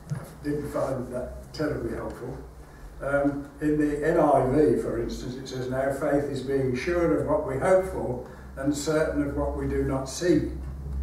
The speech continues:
Uh, and that, I think, is saying essentially what the N I V, uh, the authorised version says. The New King, King James Version says the same.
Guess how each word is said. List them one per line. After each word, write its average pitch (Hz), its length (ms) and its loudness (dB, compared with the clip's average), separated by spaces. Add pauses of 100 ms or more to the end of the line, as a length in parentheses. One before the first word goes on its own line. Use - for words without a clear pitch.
(520)
Uh, - 260 -2
and - 120 -4
that, - 220 -4 (500)
I 120 140 -4
think, 135 240 -4 (1080)
is 65 280 -2
saying - 300 0
essentially - 560 0
what - 220 -4 (560)
the 120 180 -2
N 123 120 -2
I 123 260 -4
V, - 260 -4
uh, 123 160 -4
the 127 360 0 (220)
authorised 151 500 -4
version - 340 -4
says. 127 280 -8 (260)
The 156 80 -2
New 160 240 2
King, 147 360 2 (240)
King 123 340 -4
James - 340 -6
Version - 340 -8
says 113 260 -10
the - 60 -14
same. - 280 -8